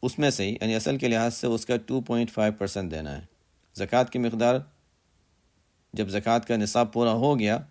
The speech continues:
تو اس کی جو زکوٰۃ ہے وہ ٹو پوائنٹ فائیو پرسینٹ ہے، چاہے وہ اس میں سے سونا ہی اتنا دے دیں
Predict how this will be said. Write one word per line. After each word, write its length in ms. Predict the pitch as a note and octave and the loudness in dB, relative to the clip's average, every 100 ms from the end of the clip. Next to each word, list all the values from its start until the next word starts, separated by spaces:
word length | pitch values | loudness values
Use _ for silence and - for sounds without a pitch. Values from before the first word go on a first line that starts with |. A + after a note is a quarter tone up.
| _ _ _ _ - | _ _ _ _ -6
تو 100 | G#2+ | -4
اس 100 | G#2+ | -2
کی 100 | A#2 | 0
جو 120 | G#2 | -2
زکوٰۃ 400 | F#2+ F2+ A2+ A2 | -2 0 0 2
ہے 60 | C3 | 0
وہ 120 | A#2 A2 | 0 -2
ٹو 120 | A#2 | -4
پوائنٹ 260 | G#2+ G#2 | -2 -4
فائیو 220 | G#2+ G2+ F2 | -2 -4 -2
پرسینٹ 420 | D#2 D2 C#2 C#2+ | -6 -8 -10 -14
ہے، 40 | F2 _ _ _ _ _ _ _ _ _ _ _ | -18 _ _ _ _ _ _ _ _ _ _ _
چاہے 200 | F#2 G#2 | 0 4
وہ 160 | A2+ G#2+ | 4 2
اس 120 | G#2 | 0
میں 80 | A#2 | -2
سے 140 | A#2+ | -2
سونا 300 | A2 A2 A2 | -2 0 2
ہی 120 | B2+ D3 | 2 2
اتنا 200 | C#3 C#3+ | 2 2
دے 100 | C3+ | 4
دیں 180 | C3+ C3+ | 2 2